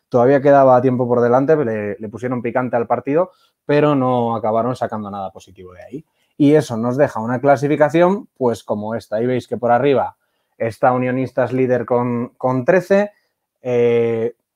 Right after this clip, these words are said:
Depor con doce después de esta, de esta derrota y diez para Unión Deportiva Logroñés, Badajoz y San Sebastián de los Reyes. Con nueve puntos es sexto el Racing,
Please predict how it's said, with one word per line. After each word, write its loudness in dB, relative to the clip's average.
Depor 2
con 2
doce 2
después -4
de -2
esta, -4
de -10
esta -2
derrota 2
y 0
diez 4
para 2
Unión -2
Deportiva 2
Logroñés, 2
Badajoz 2
y -4
San -10
Sebastián -6
de -4
los -8
Reyes. -14
Con 2
nueve 6
puntos 4
es -2
sexto -2
el -4
Racing, 0